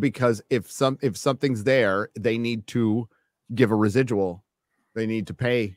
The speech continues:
the people who were involved in it. So if you remove it, you don't have to do that.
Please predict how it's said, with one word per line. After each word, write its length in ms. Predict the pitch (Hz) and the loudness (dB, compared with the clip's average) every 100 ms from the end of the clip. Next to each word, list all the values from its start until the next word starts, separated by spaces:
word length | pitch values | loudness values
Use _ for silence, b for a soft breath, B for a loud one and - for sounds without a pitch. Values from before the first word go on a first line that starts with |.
| _ - | _ -10
the 80 | |
people 600 | 101 113 - 107 98 95 _ _ _ | -4 -2 0 0 0 -2 _ _ _
who 80 | 123 | -2
were 140 | 117 110 | 0 0
involved 420 | 98 117 135 107 | 0 0 2 0
in 140 | 95 | -2
it. 120 | 98 | -4
So 160 | - 113 | -4 -2
if 120 | 95 | -2
you 80 | 110 | -2
remove 400 | 101 104 165 190 | -2 2 2 2
it, 140 | 123 - | 0 -2
you 120 | 90 | -4
don't 240 | 85 87 92 | -2 -2 -2
have 180 | 87 - | -6 -4
to 80 | |
do 200 | 78 95 | -2 -2
that. 260 | 87 78 | -2 -6